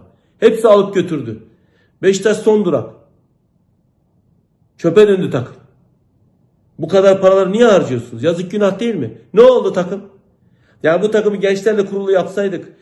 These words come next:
fair play'e gerçekten de inanıp yapsaydık, ne farkı olacaktı ki? Bundan daha iyi olurdu. Feda döneminde olmadı mı arkadaşlar? Feda dönemi lütfen herkes hatırlasın. O dönemi yaşayanlar hatırlasın.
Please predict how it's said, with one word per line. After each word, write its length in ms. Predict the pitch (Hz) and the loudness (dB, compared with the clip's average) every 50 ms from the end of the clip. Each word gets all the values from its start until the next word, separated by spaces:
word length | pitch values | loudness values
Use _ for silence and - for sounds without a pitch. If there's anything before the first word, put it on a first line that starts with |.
| _ _ _ | _ _ _
fair 380 | _ - 196 247 269 247 190 | _ 0 2 2 2 0 -2
play'e 260 | - 185 190 180 175 165 | -2 -2 -2 -2 -2 0
gerçekten 600 | 185 208 247 247 233 240 240 - - 202 190 185 | 0 0 0 0 -2 -4 -4 -4 -4 -6 -6 -6
de 60 | 190 | -6
inanıp 320 | 185 180 185 190 190 - | -4 -4 -4 -4 -4 -4
yapsaydık, 600 | 196 165 160 - - 175 165 151 143 139 - - _ _ _ _ _ _ _ _ _ _ _ _ _ | -4 -6 -6 -6 -8 -8 -8 -8 -10 -12 -16 -20 _ _ _ _ _ _ _ _ _ _ _ _ _
ne 140 | 147 196 233 | 2 4 4
farkı 360 | 226 226 220 208 - - 196 | 4 4 2 2 2 0 0
olacaktı 480 | 190 185 190 208 220 220 220 - - - | 0 0 0 0 -2 -4 -6 -12 -16 -18
ki? 240 | - - 104 - - _ - | -16 -18 -18 -18 -18 _ -4
Bundan 380 | 165 208 214 262 269 269 262 | -2 2 4 4 4 6 6
daha 180 | 269 254 254 254 | 4 4 4 4
iyi 120 | 254 254 | 2 2
olurdu. 480 | 240 220 208 196 180 175 185 214 226 - - _ _ _ _ _ _ | 2 0 0 0 -2 -4 -8 -10 -12 -16 -20 _ _ _ _ _ _
Feda 340 | - 170 185 226 240 226 220 | 0 2 4 4 4 4 4
döneminde 320 | 233 233 233 233 226 240 | 4 4 2 2 2 4
olmadı 300 | 247 254 254 254 240 240 | 4 4 4 2 0 0
mı 60 | 233 | -2
arkadaşlar? 600 | 220 208 - 233 226 220 - - - 170 135 - _ _ _ _ _ _ _ | -4 -4 -4 -6 -6 -6 -8 -8 -12 -18 -20 -20 _ _ _ _ _ _ _
Feda 400 | _ _ 180 208 214 254 247 233 | _ _ 0 2 4 4 4 4
dönemi 300 | 226 220 220 214 214 220 | 4 4 4 4 2 0
lütfen 280 | 254 262 - - 226 220 | 0 -2 -2 -2 -2 -2
herkes 300 | 226 214 214 214 208 196 | -2 -2 -2 -4 -4 -4
hatırlasın. 540 | 196 190 202 202 190 185 180 - 165 135 - - _ _ _ _ _ _ _ - | -6 -6 -6 -4 -4 -6 -6 -8 -12 -18 -18 -20 _ _ _ _ _ _ _ 2
O 180 | 208 254 247 | 2 4 4
dönemi 340 | 247 233 214 214 202 190 180 | 4 4 4 4 2 0 -2
yaşayanlar 540 | 185 196 196 196 220 220 220 220 220 220 202 | -2 -2 -2 -2 -2 -4 -2 -2 -2 -2 -2
hatırlasın. 540 | 196 196 - 202 196 190 - - - 143 | -2 -4 -4 -4 -4 -6 -6 -8 -12 -20